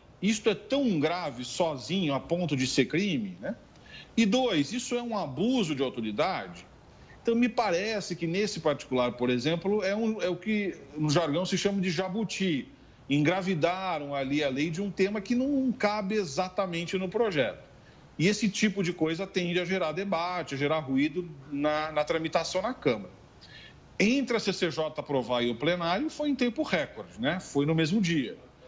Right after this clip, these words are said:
Vamos ver qual vai ser o apetite da Câmara pra fazer tramitar esse projeto com rapidez.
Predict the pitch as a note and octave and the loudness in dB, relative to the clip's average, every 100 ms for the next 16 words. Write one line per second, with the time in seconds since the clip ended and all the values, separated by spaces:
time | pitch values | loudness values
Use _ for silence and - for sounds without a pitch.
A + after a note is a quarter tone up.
0 | - - - D3 D#3+ D#3 E3+ F#3+ G3 - | -20 -18 0 2 4 2 2 0 -2 -2
1 | F#3+ G3 F#3+ - F3+ - C#3+ - C3+ D3 | -2 -2 -6 -4 -4 0 0 2 -2 0
2 | F3 F3 E3+ D3 E3 F3 F3 D#3+ D3 D3+ | 0 0 0 0 0 0 0 2 2 2
3 | E3 D#3 - E3 C#3 C#3+ - D#3+ D#3+ G#3 | -2 -4 -2 0 2 -2 -4 -4 -2 0
4 | D#3 G2+ - - | 0 -2 -4 -16